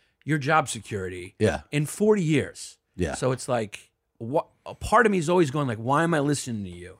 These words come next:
Speaker 2: Sure.
Speaker 1: I, you know, you don't have as much wisdom as e-, as even a guy who's, like, selling hot dogs on the street.
Speaker 2: Right. You're, you're an intellect.
Speaker 1: You're
Speaker 2: I
Speaker 1: an
Speaker 2: get that.
Speaker 1: intellect.
Speaker 2: But there's, um, this whole, the,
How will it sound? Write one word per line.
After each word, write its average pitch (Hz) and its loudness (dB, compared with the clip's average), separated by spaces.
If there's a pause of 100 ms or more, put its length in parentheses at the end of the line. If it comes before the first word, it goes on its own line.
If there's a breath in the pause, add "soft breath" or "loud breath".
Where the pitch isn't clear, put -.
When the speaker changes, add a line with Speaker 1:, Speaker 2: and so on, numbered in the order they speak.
Speaker 2:
Sure. 135 4
Speaker 1:
I, 113 -6
you 131 -4
know, 135 0
you 131 2
don't 160 0
have 165 2
as 139 -6
much 131 -4
wisdom 139 -2
as 123 -6
e-, 139 -4
as 120 -4
even 139 0
a - -4
guy 135 2
who's, 127 -2
like, 117 -8
selling 127 -4
hot 131 -4
dogs 117 -2
on 107 -8
the 92 -10
street. - -8 (180)
Speaker 2:
Right. 113 4
You're, 117 4
you're 117 4
an 110 6
intellect. 113 2
Speaker 1:
You're - 0
Speaker 2:
I 165 0
Speaker 1:
an - 2
Speaker 2:
get 120 6
that. 92 2
Speaker 1:
intellect. - -20
Speaker 2:
But 92 2 (760 loud breath)
there's, 135 4
um, 110 4 (600)
this - 0
whole, 156 4 (140)
the, - 0